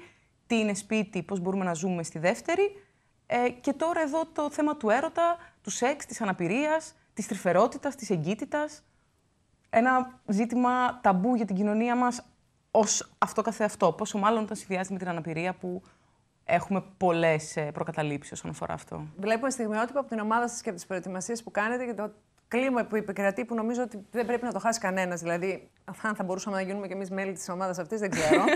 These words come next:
Speaker 1: <laughs> Μπορείτε, φυσικά, είμαστε
Speaker 2: Μπορούμε,
Speaker 1: ανοιχτοί.
Speaker 2: ορίστε. Πώς είστε συνολικά πάνω στη σκηνή;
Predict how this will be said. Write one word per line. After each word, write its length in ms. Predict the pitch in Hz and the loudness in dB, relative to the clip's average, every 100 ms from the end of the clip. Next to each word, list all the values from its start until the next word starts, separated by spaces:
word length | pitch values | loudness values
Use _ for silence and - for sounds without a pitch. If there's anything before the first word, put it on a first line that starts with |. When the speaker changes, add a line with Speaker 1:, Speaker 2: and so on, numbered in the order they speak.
| - | 0
Speaker 1:
<laughs> 160 | - | -4
Μπορείτε, 480 | - 240 453 - 180 | 4 6 6 4 0
φυσικά, 280 | 185 - 302 | 0 -4 -2
είμαστε 240 | 226 262 | -2 4
Speaker 2:
Μπορούμε, 220 | 285 359 440 | 6 8 6
Speaker 1:
ανοιχτοί. 160 | 427 381 | 6 6
Speaker 2:
ορίστε. 200 | 392 370 | 6 4
Πώς 220 | 233 403 403 | 4 4 6
είστε 220 | 466 294 | 4 2
συνολικά 420 | 220 214 190 180 | -2 0 2 2
πάνω 180 | 180 175 | 0 -4
στη 120 | 175 | -6
σκηνή; 340 | - 185 214 | -8 -6 -6